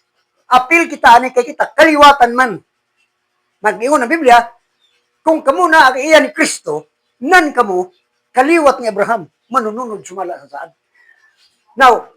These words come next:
kung moingon sila nga para ra ni sa mga Hudiyo,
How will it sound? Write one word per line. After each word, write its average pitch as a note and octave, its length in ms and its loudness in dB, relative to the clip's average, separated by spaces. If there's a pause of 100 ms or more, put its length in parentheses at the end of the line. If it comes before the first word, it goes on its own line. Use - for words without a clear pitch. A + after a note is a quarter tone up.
(840)
kung D4+ 240 -4
moingon F#4+ 320 0
sila D#4 240 2
nga B3 320 0
para D#4 400 6
ra C4+ 80 6
ni C4+ 160 -2
sa C4+ 80 -4
mga B3+ 240 0
Hudiyo, A#3 480 -2